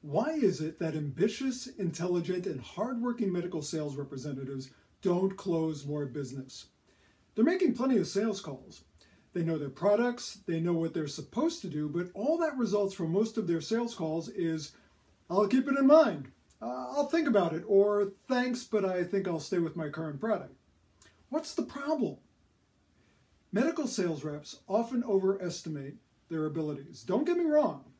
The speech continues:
Confidence is a beautiful thing. That is,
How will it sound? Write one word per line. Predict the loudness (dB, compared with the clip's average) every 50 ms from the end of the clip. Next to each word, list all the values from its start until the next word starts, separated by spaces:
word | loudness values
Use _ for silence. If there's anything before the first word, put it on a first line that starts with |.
| _ _ _ _ _ _ _ _ _ _ -12 -6
Confidence | -2 0 2 2 2 0 -2 -8 -8 -10 -12 -16 -14 -4 -2
is | -2 0 2
a | 0 -2
beautiful | -2 -4 -8 -6 0 6 6 6 6 6 2 0 -4 -4
thing. | -4 -4 -4 -4 -4 -6 -12 -20 -20 _ _ _ _ _ _ _ _ _ -14
That | -10 -2 2 2 2 4 4 2
is, | 2 2 0 -6 -10 -14 -14